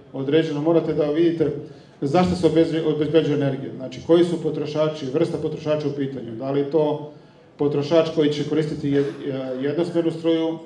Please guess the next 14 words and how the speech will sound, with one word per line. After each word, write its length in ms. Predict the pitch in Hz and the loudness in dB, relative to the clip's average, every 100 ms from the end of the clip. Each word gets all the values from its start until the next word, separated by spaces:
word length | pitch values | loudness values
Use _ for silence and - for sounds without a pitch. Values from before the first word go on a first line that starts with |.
| - - - - - - | -18 -20 -20 -20 -14 -4
ili 160 | 151 | 0
je 140 | 151 147 | 2 4
to 80 | |
potrošač 400 | 151 151 147 156 151 | 2 2 -2 -4 0
koji 160 | 143 | 0
koristi 500 | 151 160 143 147 147 - - | 4 4 4 -2 -2 -6 -8
ne-, 220 | 160 147 | -4 -2
neizmeničnu, 920 | 151 151 139 160 180 180 165 170 165 - - - - | 0 0 2 0 0 -2 0 0 0 -6 -16 -14 -4
ili 200 | 165 180 | -2 0
su 120 | 175 | 0
nam 120 | 175 | 2
potrebna 440 | 185 190 180 175 | 2 2 2 2
oba 160 | 180 180 | 4 4
dva 320 | 151 165 151 | 4 2 0